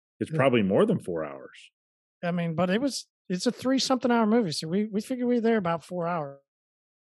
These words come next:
Speaker 1: Yeah, but I'm saying you gotta
Speaker 2: Crazy.
Speaker 1: drive
Speaker 2: Anyway, it
Speaker 1: there.
Speaker 2: is what it is. The dogs let us know about it, didn't they? So
Speaker 1: Yeah.
Speaker 2: here's an interesting segment I like to do from time to time.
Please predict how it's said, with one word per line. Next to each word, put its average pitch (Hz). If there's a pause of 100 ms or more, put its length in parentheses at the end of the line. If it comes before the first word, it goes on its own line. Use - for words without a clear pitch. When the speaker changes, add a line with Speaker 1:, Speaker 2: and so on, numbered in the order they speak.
(140)
Speaker 1:
Yeah, 151
but 135
I'm 120
saying 139
you -
gotta 110
Speaker 2:
Crazy. 202
Speaker 1:
drive -
Speaker 2:
Anyway, 202
it 196
Speaker 1:
there. 214
Speaker 2:
is 226
what 220
it 214
is. 175
The 180
dogs 220
let 226
us -
know 214
about 170
it, 170
didn't 185
they? 160
So 220
Speaker 1:
Yeah. 180 (260)
Speaker 2:
here's 339
an 311
interesting 285
segment 269
I 226
like 262
to 233
do 262
from 208
time 240
to 208
time. 262